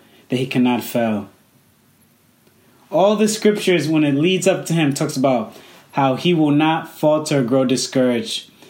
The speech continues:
until he has established justice for the nations. In his speech, the islands will put their hope. He won't grow discouraged.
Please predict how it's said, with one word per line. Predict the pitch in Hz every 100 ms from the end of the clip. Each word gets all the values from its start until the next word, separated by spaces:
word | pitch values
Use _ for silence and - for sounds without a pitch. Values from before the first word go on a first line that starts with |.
| - -
until | 139 147
he | 135
has | 123 113
established | 117 - 139 139 135 135 -
justice | 131 131 131 -
for | 127
the | 117
nations. | 123 120 - 110 101 - - - _ _ _
In | 147 135
his | 139
speech, | - - 175 175
the | -
islands | 127 139 143 139 123
will | 110 - - -
put | 143 -
their | 131 123
hope. | 127 107 - - _ _ _ _ _ _ _ _ _ _ _ _ _ _ _ _ _ _ - _
He | -
won't | 151 160 143
grow | 151
discouraged. | 147 143 - 151 147 151 147 - -